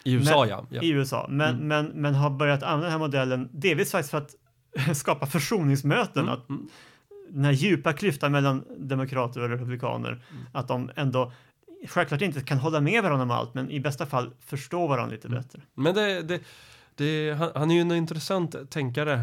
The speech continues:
Speaker 1: Eh, jag har lyssnat själv på honom på, vid, vid ett antal gånger med stor behållning. Eh, ja, okej. Jag har ju skrivit en, jag skrev ju en text i Svenska Dagbladet och du har ju skrivit en, en, en annan text i, i, i,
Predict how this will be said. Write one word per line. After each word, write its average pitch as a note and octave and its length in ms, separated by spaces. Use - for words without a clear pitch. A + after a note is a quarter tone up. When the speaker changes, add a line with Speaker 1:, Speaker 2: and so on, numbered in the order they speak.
Speaker 1:
Eh, B2+ 140
jag B2+ 240
har C3 60
lyssnat C3 420
själv D3 220
på - 140
honom C3 200
på, B2 400
vid, C3 160
vid B2 120
ett B2 60
antal A#2+ 300
gånger A2+ 200
med A2+ 100
stor A3+ 180
behållning. A2+ 440
Eh, A#2+ 100
ja, - 180
okej. F#3 360
Jag D3+ 180
har A3 200
ju G3+ 120
skrivit E3+ 400
en, D3+ 200
jag D#3 200
skrev D3+ 240
ju C#3+ 80
en C#3 100
text - 260
i C3+ 60
Svenska B2 280
Dagbladet B2+ 480
och C#3+ 160
du A3+ 240
har A#3+ 80
ju F3 160
skrivit F3+ 380
en, E3 200
en, D3 280
en D#3 160
annan E3+ 220
text - 320
i, C#3+ 60
i, C3 580
i, B2 100